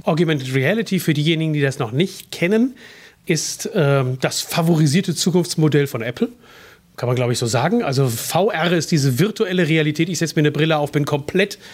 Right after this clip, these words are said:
abgeschottet von der Außenwelt und hab eine eigene Welt, die sich herumbringt. Und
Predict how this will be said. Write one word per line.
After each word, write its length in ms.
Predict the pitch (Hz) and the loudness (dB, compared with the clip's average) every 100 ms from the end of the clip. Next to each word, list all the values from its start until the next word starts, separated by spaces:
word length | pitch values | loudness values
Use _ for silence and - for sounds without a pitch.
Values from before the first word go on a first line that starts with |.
| - - | -20 -6
abgeschottet 500 | 160 - 175 160 151 | -4 -4 -2 -2 -2
von 160 | - 139 | -2 -2
der 140 | 131 | 0
Außenwelt 600 | 156 185 185 170 170 170 - - - | -2 0 2 4 2 0 -6 -20 -4
und 100 | 131 | -2
hab 100 | 139 | -2
eine 220 | 143 135 | -2 -2
eigene 460 | 143 170 180 165 139 | 0 2 4 4 2
Welt, 180 | 151 | 0
die 60 | 151 | -2
sich 160 | 135 123 | -4 -4
herumbringt. 500 | 123 165 196 190 175 | 0 2 4 2 0
Und 300 | 175 165 | -2 -4